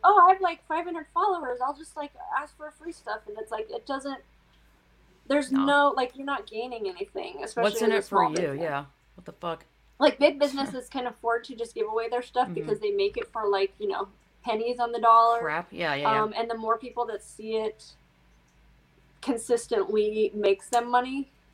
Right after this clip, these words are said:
Speaker 2: I've seen that with, like, uh, Doja Cat and these big, uh, rapper
Speaker 1: Mm-hmm.
Speaker 2: artists of, like, sh-, and I've really looked at those websites. I'm like, some of it is, like, literally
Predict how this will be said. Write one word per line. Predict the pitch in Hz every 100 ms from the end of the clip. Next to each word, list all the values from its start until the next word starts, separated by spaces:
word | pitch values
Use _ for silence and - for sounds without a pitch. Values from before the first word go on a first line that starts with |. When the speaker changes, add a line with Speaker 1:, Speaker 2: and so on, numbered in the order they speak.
| _ _ _ -
Speaker 2:
I've | 220 233
seen | 285 294
that | 311 285
with, | 269 262
like, | 240 208 185
uh, | 180 165
Doja | 135 135 170 196
Cat | 190 202 202
and | 185
these | 165 139
big, | 165 165 170 170
uh, | 156 151 143
rapper | 143 156 170 202 202 202 202 196
Speaker 1:
Mm-hmm. | -
Speaker 2:
artists | 202 208 208 214 208
of, | 190 180
like, | 175 160
sh-, | - - _ _ - 220
and | 233
I've | 240 185
really | 180 202 233 269 254
looked | 226 226
at | 240
those | 214 175
websites. | 175 175 214 202 202
I'm | 190
like, | 180 - _ _ _ _ _ _ _
some | - 302
of | 381
it | 440
is, | 427 311
like, | 302
literally | 233 202 185 226 247 269 269